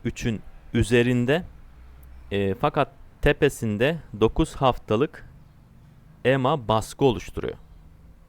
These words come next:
Mavi bandımız burada. ema üç, tepesinde de siyah bandımız var. ema dokuz, yani dokuz haftalık ema. O baskı oluşturuyor. Orayı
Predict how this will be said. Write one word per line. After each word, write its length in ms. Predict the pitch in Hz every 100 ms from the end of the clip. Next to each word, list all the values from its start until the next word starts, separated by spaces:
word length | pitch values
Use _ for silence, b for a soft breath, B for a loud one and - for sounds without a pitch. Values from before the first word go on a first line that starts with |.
| - -
Mavi 480 | - 98 101 104 117
bandımız 520 | 113 110 90 92 101
burada. 360 | 107 101 90 165 - - - - - - _ - - -
ema 300 | 101 107 95 -
üç, 300 | 160 - - 123 - -
tepesinde 640 | 120 - 117 120 120 135
de 120 | 156
siyah 400 | - - 123 127 - - -
bandımız 560 | - 101 95 90 85 -
var. 260 | - - - - _ _ _ _ _ -
ema 280 | 101 117 101
dokuz, 340 | 92 - -
yani 320 | 95 92 110 95
dokuz 280 | - 107
haftalık 400 | 98 90 - 87 - -
ema. 260 | 87 82 - - - b b b b _
O 240 | 143 170 113
baskı 380 | 110 113 -
oluşturuyor. 600 | 143 101 - - 98 156 -
Orayı 400 | - 143 170 151